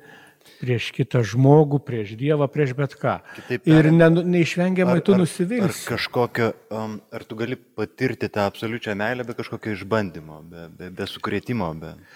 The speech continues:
Speaker 1: Aš galvoju, kad pirmas išbandymas ateina iš tavęs paties, ne iš kitų, nes tu suvoki, kad tu galbūt negali mylėti taip, kaip norėtum. Tu pats pajunti, kad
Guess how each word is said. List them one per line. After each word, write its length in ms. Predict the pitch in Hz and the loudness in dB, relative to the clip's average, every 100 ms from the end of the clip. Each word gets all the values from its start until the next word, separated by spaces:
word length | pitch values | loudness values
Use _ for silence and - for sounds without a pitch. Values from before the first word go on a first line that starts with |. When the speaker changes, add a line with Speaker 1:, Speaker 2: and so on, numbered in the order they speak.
| - - - - 147 147 | -20 -20 -16 -4 -2 0
Speaker 1:
Aš 420 | 143 143 - - - | 0 -2 -4 -10 -8
galvoju, 480 | 143 147 139 143 139 | 0 0 2 2 2
kad 180 | 143 - | 0 -2
pirmas 340 | - 151 139 - | 0 2 0 -2
išbandymas 800 | 117 143 143 135 135 127 - 139 | -6 -2 0 0 0 0 -4 -10
ateina 340 | 117 139 131 | -6 -4 -4
iš 140 | 110 | -6
tavęs 320 | - 131 120 - | -8 -8 -8 -10
paties, 460 | 123 - 131 107 - | -10 -2 -2 -2 -8
ne 80 | |
iš 140 | 95 - | -10 -10
kitų, 320 | 113 - 107 - - - - - | -12 -10 -10 -10 -20 -20 -18 -4
nes 340 | 123 117 - | 0 0 -2
tu 140 | - 120 | -8 -8
suvoki, 500 | - 156 143 131 127 | -6 -2 0 -2 -4
kad 360 | - 117 - _ _ _ _ - | -2 -2 -4 _ _ _ _ -2
tu 120 | 139 | 0
galbūt 680 | 123 131 117 110 123 117 - - | 0 0 -2 -2 -6 -8 -10 -4
negali 520 | 127 120 110 120 120 | 0 0 -2 -4 -2
mylėti 540 | 113 104 110 101 107 | -2 -2 0 -2 -2
taip, 100 | 98 | -6
kaip 160 | - 98 | -6 -6
norėtum. 520 | 101 95 82 - - _ _ _ _ - | -4 -4 -6 -10 -20 _ _ _ _ -18
Tu 60 | |
pats 480 | 117 - 147 151 - | -12 0 2 2 -4
pajunti, 640 | - 127 120 113 110 - 135 | -6 -2 0 0 -2 -4 -6
kad 240 | 117 - | -6 -8